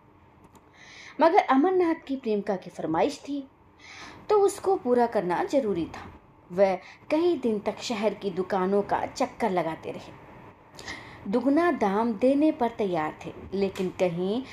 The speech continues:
सफल मनोरथ ना हुए और उसके तकाजे बराबर बढ़ते जाते थे। होली आ रही थी,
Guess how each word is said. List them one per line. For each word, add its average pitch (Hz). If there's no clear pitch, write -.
सफल 277
मनोरथ 202
ना 175
हुए 151
और 190
उसके -
तकाजे 196
बराबर 208
बढ़ते 175
जाते 147
थे। -
होली 190
आ 233
रही 208
थी, -